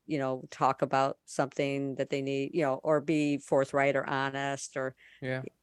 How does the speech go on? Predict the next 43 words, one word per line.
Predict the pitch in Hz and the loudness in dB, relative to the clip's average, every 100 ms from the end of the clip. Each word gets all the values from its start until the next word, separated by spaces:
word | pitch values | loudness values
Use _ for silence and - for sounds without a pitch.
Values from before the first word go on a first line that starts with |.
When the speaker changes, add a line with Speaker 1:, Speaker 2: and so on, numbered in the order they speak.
| - | -2
Speaker 1:
uh, | 147 143 139 - | 2 2 0 0
and | 170 156 | 2 4
like | 160 | 4
I | 151 | 4
said, | - 214 | 6 6
when | 147 | 6
I | 135 | 2
had | 160 135 | 0 0
someone | 165 139 131 | -2 -2 -2
call | - 156 | 2 4
me | 147 135 | 4 0
back | 123 147 160 208 147 - | 0 2 6 6 4 0
and | 139 | -6
actually | 135 - 135 | -6 -4 -6
have | 139 151 170 | 0 2 2
that | 127 | -2
conversation | - 139 131 - 139 - 135 | -4 -4 -4 -4 -4 -4 -4
with | 135 - | -4 -4
me | 139 135 135 - - _ | -4 -4 -6 -14 -20 _
and | 143 143 | -4 2
give | 151 147 | 2 2
me | 143 | -2
feedback, | 123 160 202 139 135 - | 0 2 4 2 2 2
I | 180 | 2
was | 226 131 - - - | 2 0 -6 -12 -8
impressed | 139 - 156 147 143 | -8 2 2 2 -6
about | 131 - 143 - | -6 -2 -2 -2
where | 147 139 156 151 | -8 0 2 4
they | 151 147 | 2 2
were | 131 - | 0 2
at | 147 143 | 4 4
in | 147 135 | -2 -6
terms | - 135 - | -4 -6 -6
of | 135 | -6
their | 139 143 | -2 0
ability | 135 143 147 143 135 131 - - _ | 2 2 2 2 2 -2 -10 -20 _
to | 156 | 0
have | 147 143 | 2 4
a | 139 | 4
conversation | - 135 131 156 190 131 | 2 0 2 0 0 -4
that | |
was | 123 131 | -4 -4
uncomfortable. | 131 127 151 196 - 151 - | -8 -6 -8 -10 -12 -12 -14